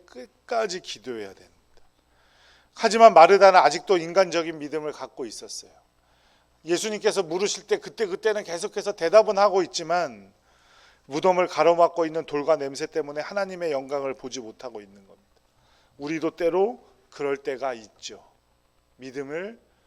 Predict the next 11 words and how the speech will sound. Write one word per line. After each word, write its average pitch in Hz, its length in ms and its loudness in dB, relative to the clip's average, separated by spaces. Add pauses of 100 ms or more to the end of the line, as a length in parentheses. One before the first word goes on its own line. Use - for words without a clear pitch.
(120)
믿음에서 131 480 -12
흔들리고 160 680 -12 (760)
믿음이 156 460 -12
있다고 151 440 -4
말하지만 156 760 -6 (640)
믿음을 147 340 -10
끝까지 185 440 -4
지키지 147 340 -6
못할 127 320 -6
때가 123 360 -4
있습니다. 110 760 -14